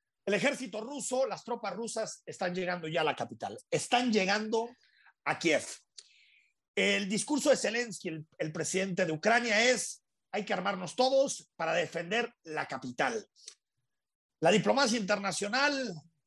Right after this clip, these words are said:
la comunidad internacional le pide a Putin que detenga la invasión, y Putin, su discurso es que sigue, pero ya dejó entrever una pequeña vía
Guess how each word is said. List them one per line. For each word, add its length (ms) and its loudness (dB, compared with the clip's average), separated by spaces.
la 120 -10
comunidad 340 0
internacional 640 0
le 120 4
pide 500 2
a 100 -10
Putin 380 -2
que 100 2
detenga 480 2
la 60 -8
invasión, 600 -2
y 80 4
Putin, 480 6
su 160 2
discurso 520 4
es 240 4
que 140 -2
sigue, 380 -6
pero 180 0
ya 220 4
dejó 360 0
entrever 640 0
una 340 -4
pequeña 840 0
vía 540 2